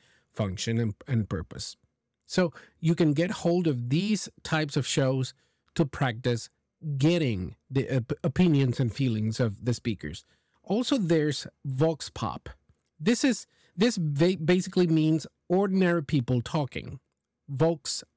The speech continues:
Populi. And it is a key part of this part of the exam because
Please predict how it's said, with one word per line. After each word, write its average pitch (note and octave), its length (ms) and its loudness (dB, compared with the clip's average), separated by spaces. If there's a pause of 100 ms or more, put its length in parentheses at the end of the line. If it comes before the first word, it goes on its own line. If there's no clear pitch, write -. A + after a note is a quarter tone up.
Populi. - 460 -4 (600)
And F3 140 4
it F3 140 2
is D#3+ 120 -2
a E3 60 2
key A3+ 260 -2
part F#3 400 0
of C3 180 -2
this C#3+ 140 0
part C#3 220 -2
of B2 80 -4
the B2+ 120 2
exam A#2 420 -2
because B2+ 340 -2